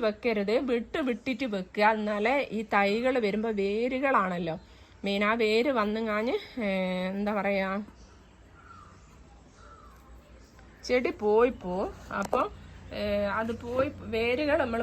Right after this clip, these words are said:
പറിച്ചെടുക്കുമ്പോൾ ചെടി നഷ്ടപ്പെട്ടു പോവും. അതിനാണ് വിട്ട് വിട്ട് വെക്കണം. ചേര് പടർന്ന് പിടിക്കല്ലോ, വില വേര് പടർന്ന് പിടിക്കല്ലോ. അപ്പം ആ, അതൊക്കെയാണ്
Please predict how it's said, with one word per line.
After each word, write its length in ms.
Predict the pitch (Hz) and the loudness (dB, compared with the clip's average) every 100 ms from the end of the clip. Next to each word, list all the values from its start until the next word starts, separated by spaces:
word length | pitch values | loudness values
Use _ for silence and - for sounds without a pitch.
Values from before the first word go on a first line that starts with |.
| 233 | 0
പറിച്ചെടുക്കുമ്പോൾ 760 | 202 214 - 285 208 214 214 208 | 0 -2 -6 -4 -4 -2 -4 -4
ചെടി 220 | 196 208 233 | -6 -2 -2
നഷ്ടപ്പെട്ടു 520 | 175 - 208 175 160 143 | -2 -2 -4 -4 -6 -8
പോവും. 180 | 165 - - - - 247 | -8 -12 -20 -20 -6 -2
അതിനാണ് 420 | 285 294 254 285 269 | 0 2 2 2 0
വിട്ട് 320 | 226 - - 311 | -2 -2 -2 0
വിട്ട് 180 | 185 190 | 0 0
വെക്കണം. 400 | 156 156 160 156 170 - | -2 -2 -4 -4 -6 -2
ചേര് 260 | 202 311 277 | -2 -2 4
പടർന്ന് 420 | 214 220 233 240 277 | 4 4 2 -2 -4
പിടിക്കല്ലോ, 440 | 180 160 - 156 156 214 | -4 -6 -2 -2 0 2
വില 120 | 220 214 | 4 2
വേര് 260 | 240 294 359 220 | 2 0 0 0
പടർന്ന് 420 | 196 202 214 240 | 2 0 -2 -6
പിടിക്കല്ലോ. 420 | 180 160 160 151 143 - - - - - 254 | -8 -8 -6 -4 -6 -12 -20 -20 -18 0 0
അപ്പം 220 | 359 415 - - 240 | 2 0 0 -4 2
ആ, 20 | 202 202 220 | 4 4 2
അതൊക്കെയാണ് 580 | 233 269 262 196 190 220 | 2 2 0 0 0 -2